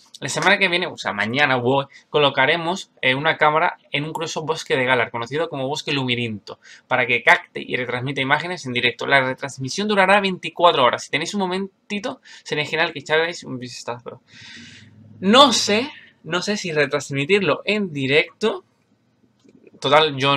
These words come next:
yo serían veinticuatro horas con el ordenador encendido, eh, etcétera, etcétera, y yo no vería nada. Es decir, mm, es de-, a ver, yo no comentaría nada,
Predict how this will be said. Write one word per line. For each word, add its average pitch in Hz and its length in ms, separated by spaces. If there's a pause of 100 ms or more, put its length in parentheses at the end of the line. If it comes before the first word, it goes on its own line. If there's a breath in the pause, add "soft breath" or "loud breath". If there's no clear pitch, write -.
(140)
yo 127 240
serían 127 400
veinticuatro 127 460
horas 123 260
con 117 160
el 113 80
ordenador 107 340
encendido, 147 920 (500 loud breath)
eh, - 360 (100)
etcétera, 120 400
etcétera, 147 480
y 135 420 (240)
yo 127 300
no 123 180
vería 113 240
nada. 104 240
Es 110 140
decir, 135 400 (1000)
mm, 107 400 (840)
es - 0
de-, 113 200 (240)
a 110 120
ver, 110 140
yo 127 140
no 131 240
comentaría 117 480
nada, 127 500